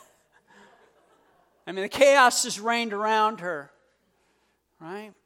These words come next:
We need to find that place and space where we can, we can be with the Lord, right? We need to find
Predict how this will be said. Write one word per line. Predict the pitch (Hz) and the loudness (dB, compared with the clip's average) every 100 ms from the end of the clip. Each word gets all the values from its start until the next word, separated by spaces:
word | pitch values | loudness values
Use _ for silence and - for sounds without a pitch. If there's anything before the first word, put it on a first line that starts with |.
| _ | _
We | 190 294 | -10 -6
need | 392 | -4
to | 427 | -6
find | - 302 320 320 269 | -4 -4 -2 -4 -4
that | 269 247 _ | -6 -6 _
place | - 269 339 320 - | -4 -2 0 -4 -8
and | 226 | -12
space | - - 247 277 247 - | -12 -10 -10 -10 -12 -14
where | 202 | -14
we | 208 247 | -12 -12
can, | 226 196 170 _ _ _ _ _ _ _ _ _ _ | -10 -10 -14 _ _ _ _ _ _ _ _ _ _
we | 190 | -16
can | 254 | -16
be | 175 202 262 | -12 -12 -10
with | 220 | -10
the | 165 | -10
Lord, | 160 262 339 147 113 _ _ _ | -12 -10 -8 -8 -12 _ _ _
right? | 160 214 269 240 _ _ _ _ _ _ _ _ _ _ _ _ _ _ _ _ _ _ _ _ | -20 -16 -16 -18 _ _ _ _ _ _ _ _ _ _ _ _ _ _ _ _ _ _ _ _
We | 170 | -20
need | 202 262 | -16 -14
to | 240 | -14
find | - 202 202 190 | -12 -10 -10 -12